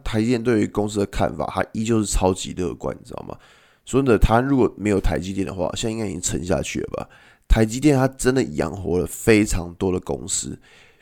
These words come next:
毕竟台积电的订单量这么大，随便分一点出去就可以养活一间公司了。有没有想，台积电它的订单量其实它是随便分一点，像设备仪器厂商，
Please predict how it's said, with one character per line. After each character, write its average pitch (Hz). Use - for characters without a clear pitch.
毕 170
竟 175
台 -
积 117
电 135
的 110
订 127
单 107
量 110
这 98
么 80
大， 71
随 -
便 160
分 143
一 156
点 131
出 107
去 107
就 127
可 -
以 104
养 87
活 90
一 92
间 95
公 90
司 78
了。 -
有 -
没 120
有 131
想， 87
台 110
积 110
电 113
它 117
的 113
订 113
单 104
量 101
其 -
实 95
它 120
是 107
随 -
便 104
分 98
一 107
点， 101
像 104
设 107
备 85
仪 82
器 -
厂 85
商， 85